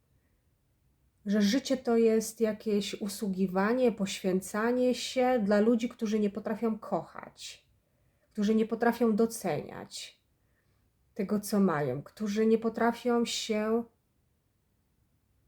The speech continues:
troszczyć. Troszczą się, ale tylko wtedy, kiedy jakiś wróg z zewnątrz zachowa się w taki sam sposób, jak,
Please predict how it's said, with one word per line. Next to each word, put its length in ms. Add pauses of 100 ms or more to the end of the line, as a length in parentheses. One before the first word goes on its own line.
(1000)
troszczyć. 600
Troszczą 460
się, 140
ale 140
tylko 240
wtedy, 280
kiedy 240
jakiś 300
wróg 280
z 140
zewnątrz 680
zachowa 340
się 140
w 40
taki 200
sam 180
sposób, 440
jak, 320